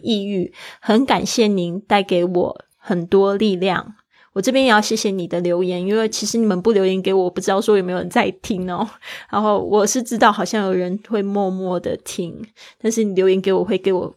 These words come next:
也给我很多的力量，会让我觉得我做这件事情是非常有意义的，所以感谢你。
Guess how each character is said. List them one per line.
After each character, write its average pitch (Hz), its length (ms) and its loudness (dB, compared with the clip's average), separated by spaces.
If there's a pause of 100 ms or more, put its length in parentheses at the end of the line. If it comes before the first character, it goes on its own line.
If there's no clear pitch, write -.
(120)
也 196 160 2
给 208 180 4
我 214 120 6
很 190 200 -4
多 196 220 4
的 180 100 4
力 190 200 0
量， 175 280 0 (120)
会 220 100 -2
让 185 180 0
我 175 60 -4
觉 175 160 -6
得 180 100 2
我 175 80 2
做 - 160 2
这 202 140 2
件 190 160 0
事 208 140 -2
情 185 180 -2
是 - 100 -4
非 208 160 0
常 202 200 0
有 170 80 -4
意 208 120 -4
义 190 260 -2
的， - 280 -2
所 - 160 0
以 190 140 2
感 - 260 -2
谢 196 280 0
你。 123 360 -8